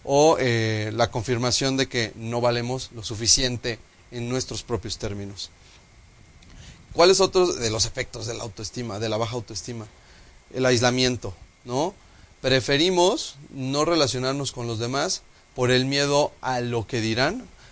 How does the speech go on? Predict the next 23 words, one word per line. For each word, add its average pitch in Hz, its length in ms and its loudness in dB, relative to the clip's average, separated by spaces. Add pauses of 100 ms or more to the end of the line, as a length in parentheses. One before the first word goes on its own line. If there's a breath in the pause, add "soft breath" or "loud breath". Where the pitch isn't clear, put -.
(140 soft breath)
y 131 80 -10
por 120 220 2
el 120 100 2
miedo 131 260 0
a 151 80 -2
confirmar 120 640 -6
nuestros 120 360 -8
propios 117 580 -6
miedos. 127 560 -2 (960 loud breath)
Entonces, 151 580 2
generalmente 147 600 2
una 151 160 2
persona 131 280 0
de 131 60 8
baja 127 220 4
autoestima 131 560 -2
deja 135 400 0
de 123 120 2
relacionarse 113 720 -4
con 117 160 -10
las 104 120 -8
demás 107 260 -10
personas, 123 580 -8